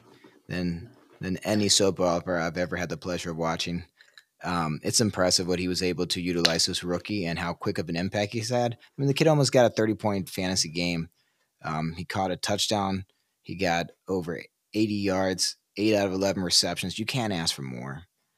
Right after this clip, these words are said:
It's, it's good stuff. And, you know, he really, he really went off. So, um, will he continue this week in, week out? I don't know. But if he does it again next week and again,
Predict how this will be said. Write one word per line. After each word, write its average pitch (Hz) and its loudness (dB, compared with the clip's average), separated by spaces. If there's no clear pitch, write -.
It's, 95 -4
it's 101 0
good 104 2
stuff. 82 0
And, 82 -4
you - -6
know, 98 0
he 107 2
really, 104 4
he 98 -2
really 92 0
went 76 -4
off. 78 -2
So, 80 -6
um, 82 -4
will 107 2
he 104 4
continue 107 4
this 107 4
week 104 4
in, 101 2
week 98 0
out? 113 4
I 92 -2
don't 101 2
know. 123 4
But 92 0
if 90 -4
he 110 2
does 101 4
it 110 4
again 98 2
next 98 0
week 117 0
and 87 -4
again, 90 -2